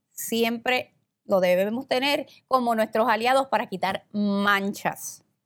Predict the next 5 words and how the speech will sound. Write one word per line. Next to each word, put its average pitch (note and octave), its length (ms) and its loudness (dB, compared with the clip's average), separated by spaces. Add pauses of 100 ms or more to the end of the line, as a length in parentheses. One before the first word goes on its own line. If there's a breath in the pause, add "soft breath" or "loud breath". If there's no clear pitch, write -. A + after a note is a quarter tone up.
(400)
¿Ok? E3+ 160 -4 (1040 loud breath)
Así D#4 480 0
que, F#4 100 0 (1160)
si B3+ 200 -2
tenemos B3 480 2